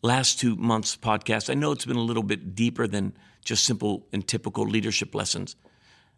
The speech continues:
but my hope is that you can delve into some of these things and truly live in freedom. Because if you're like me,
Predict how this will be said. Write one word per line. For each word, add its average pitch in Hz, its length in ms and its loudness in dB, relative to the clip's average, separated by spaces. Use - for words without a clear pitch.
but - 80 -4
my 135 140 4
hope 135 220 4
is 107 120 2
that 110 140 -4
you 110 100 0
can 104 180 2
delve 107 240 2
into 104 180 0
some 101 220 -2
of 101 80 -4
these 104 200 -2
things 107 340 -4
and 104 200 -4
truly 131 400 0
live 104 160 -2
in 95 120 -6
freedom. 92 440 -12
Because - 360 0
if - 220 -6
you're 123 100 4
like 131 220 2
me, 110 380 2